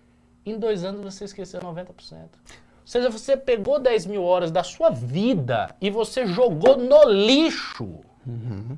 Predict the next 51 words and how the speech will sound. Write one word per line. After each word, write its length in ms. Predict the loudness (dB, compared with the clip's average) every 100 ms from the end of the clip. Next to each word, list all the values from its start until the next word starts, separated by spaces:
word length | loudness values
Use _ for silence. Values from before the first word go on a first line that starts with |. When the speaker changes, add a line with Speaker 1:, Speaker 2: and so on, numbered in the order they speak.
| -6 2
Speaker 1:
Isto 520 | 4 4 0 -4 -2
é 80 | -2
educação 520 | -4 -10 -14 -16 -14
privada 440 | -14 -8 -8 -8
no 80 | -12
Brasil. 600 | -12 -12 -14 -14 -14 -14 -20 _ _ _ _ _ -10
E 40 | 0
na 140 | 0
pública 360 | 0 -6 -6 -8
é 20 |
pior 220 | -4 -2
ainda, 180 | -2 -4
porque 120 | -8
você 160 | -4 -2
jogou 300 | 0 0 -2
no 120 | -4
lixo, 260 | -6 -8 -8
não 80 | -6
aprendeu 300 | -4 -4 0
porra 360 | 4 4 4
nenhuma, 520 | 0 -4 -6 -6 -8 -10
Speaker 2:
É. 180 | -12 -12 -8
Speaker 1:
ainda 200 | -2 0
tá 140 | 0 -2
no 60 |
ambiente 240 | -4 -6 -8
de 60 | -4
traficante 480 | -4 -4 -12 -12
e 20 | -16
tal. 40 | _ -20 _ _ -4
Então, 340 | -2 2 2 2
a 100 | -2
educação 600 | -2 -2 -4 -4 -8 -6
brasileira, 760 | -6 -6 -6 -2 -2 -2 -6 -12 _ _ -6
e 160 | 2
eu 100 | 2
peço 280 | 2 -4 -4
desculpas 440 | -12 -12 -10 -10
por 100 | -8
essa 180 | -8 -8
digre-, 340 | -10 -6 -4 -4
digressão 480 | -4 -4 -4 -8
que 60 | -12
eu 40 |
falei 260 | -10 -8 -8
pra 120 | -8
caralho 240 | -8 -8 -10
aqui, 140 | -16 -20 _ -20 -14
a 20 |
educação 400 | -10 -8 -10 -12
brasileira 400 | -12 -12 -14